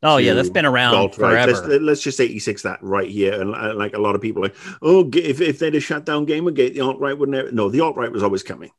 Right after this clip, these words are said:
Speaker 1: Yeah,
Speaker 2: As
Speaker 1: and
Speaker 2: long, as
Speaker 1: also
Speaker 2: long as
Speaker 1: toxic gamers have been a thing since the first, my first day at GameSpot back in, like, nineteen ninety-nine. <laughs> Like,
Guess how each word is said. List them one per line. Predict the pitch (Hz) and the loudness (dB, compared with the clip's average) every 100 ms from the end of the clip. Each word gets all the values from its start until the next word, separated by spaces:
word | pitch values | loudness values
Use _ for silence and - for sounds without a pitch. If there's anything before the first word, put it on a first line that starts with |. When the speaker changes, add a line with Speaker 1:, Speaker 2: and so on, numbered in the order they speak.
| _ _ - | _ _ -2
Speaker 1:
Yeah, | 254 165 143 | 2 4 4
Speaker 2:
As | 135 | 2
Speaker 1:
and | - | 2
Speaker 2:
long, | 240 | 2
as | 247 | 4
Speaker 1:
also | 233 196 | 4 4
Speaker 2:
long | 165 | 2
as | 147 | -2
Speaker 1:
toxic | 131 254 - - 160 | 2 2 2 0 -2
gamers | 143 185 190 139 | 0 0 2 0
have | 143 127 | 0 0
been | 143 156 | 0 0
a | |
thing | 135 170 170 143 135 135 | 0 -2 -2 -2 -6 -8
since | - 156 147 - - | -4 -4 -4 -8 -6
the | 139 | -4
first, | - 156 151 117 107 | -2 -2 -4 -10 -10
my | 135 139 | -2 -2
first | 135 165 131 117 | -2 -4 -6 -4
day | 135 127 | -2 -2
at | 117 107 | -6 -6
GameSpot | 127 139 - - 104 92 - | -4 -4 -6 -6 -4 -6 -8
back | 104 110 | -8 -6
in, | 123 | -6
like, | 123 110 120 | -4 -4 -4
nineteen | 117 127 - 143 | -4 -4 -4 -2
ninety-nine. | 131 139 120 135 120 120 110 117 - | 0 -2 -2 -4 -4 -4 -4 -6 -10
<laughs> | - 180 | -8 -2
Like, | 175 170 - | 0 0 -6